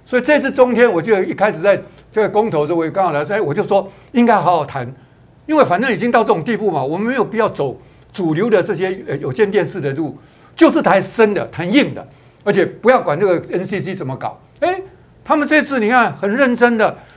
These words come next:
就几个公投，找专家，找不同面深入谈，收视率不差，民众的参与度很高啊。这对于公民教育，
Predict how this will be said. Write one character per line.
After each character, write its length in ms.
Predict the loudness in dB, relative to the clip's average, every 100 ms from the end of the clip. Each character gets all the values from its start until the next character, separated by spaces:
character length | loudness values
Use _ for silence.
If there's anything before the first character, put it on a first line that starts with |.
| 0
就 140 | 0
几 140 | 2 2
个 120 | 4
公 240 | 4 2
投， 300 | 2 0 -2 -14 -8
找 180 | 0 0
专 280 | 2 0 2
家， 180 | 2 2
找 180 | 0 -2
不 140 | -2
同 160 | -2 0
面 260 | -2 -4 -12
深 300 | 2 2 2
入 120 | 0
谈， 240 | -2 -4 -8 -20 -20 _ _ _
收 200 | -4 -2
视 140 | 2 2
率 100 | 2
不 140 | 0
差， 420 | 2 2 2 -4 -16 _ _ _ _ _ _ _
民 160 | -2 0
众 140 | 0
的 60 | -2
参 220 | -2 -2
与 40 | -2
度 140 | -2
很 140 | -2 0
高 200 | 4 6
啊。 200 | 4 -2 -14 -20 _ _ -8
这 100 | -2
对 180 | 0 2
于 20 |
公 180 | 2 2
民 160 | 2
教 220 | 2 2
育， 160 | 2